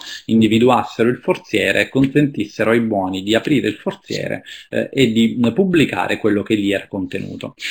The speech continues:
In realtà molto spesso, lavorando ad una serie di <clears throat> processi di, eh, di dati aperti, eh,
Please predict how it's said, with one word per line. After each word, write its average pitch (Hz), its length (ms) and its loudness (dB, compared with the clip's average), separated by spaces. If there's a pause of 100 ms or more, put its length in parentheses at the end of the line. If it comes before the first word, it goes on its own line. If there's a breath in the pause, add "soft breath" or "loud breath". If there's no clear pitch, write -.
(140 loud breath)
In 269 120 4
realtà 226 380 4
molto 147 280 4
spesso, 123 480 2
lavorando 117 480 6
ad 107 80 2
una 110 160 0
serie 113 240 4
di 110 260 -2
<clears throat> 135 380 2
processi - 580 2 (720)
di, 117 280 2
eh, 110 500 2
di 110 120 0
dati 120 200 4
aperti, 127 560 0
eh, 110 420 0